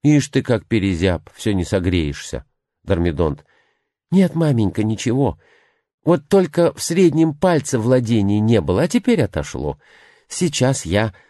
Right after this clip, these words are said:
записание. Садится к столу и разбирает бумаги.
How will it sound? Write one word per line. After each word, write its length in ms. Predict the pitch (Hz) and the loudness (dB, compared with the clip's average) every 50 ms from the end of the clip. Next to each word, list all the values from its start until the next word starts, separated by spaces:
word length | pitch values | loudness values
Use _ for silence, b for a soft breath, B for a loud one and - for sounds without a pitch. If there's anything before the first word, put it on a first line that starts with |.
| b b | b b
записание. 1000 | 85 80 113 135 127 - 127 - - - 104 92 82 71 65 64 64 62 - _ _ _ _ _ _ _ _ _ _ | -6 0 0 0 0 0 -2 -2 -2 0 0 0 0 -2 -4 -8 -10 -12 -14 _ _ _ _ _ _ _ _ _ _
Садится 520 | - - 123 120 117 123 110 - - 113 - | -2 0 2 2 2 0 0 -2 -4 -10 -10
к 40 | |
столу 380 | - - - 107 120 165 226 220 | -6 -2 0 0 2 2 0 -2
и 180 | - - 160 165 | -2 -2 -2 0
разбирает 520 | 165 151 135 117 110 95 101 113 113 95 | 0 0 0 2 2 2 2 0 0 -2
бумаги. 600 | 92 87 101 92 78 69 62 58 - 60 64 - | 0 0 0 0 0 -2 -4 -8 -12 -16 -20 -20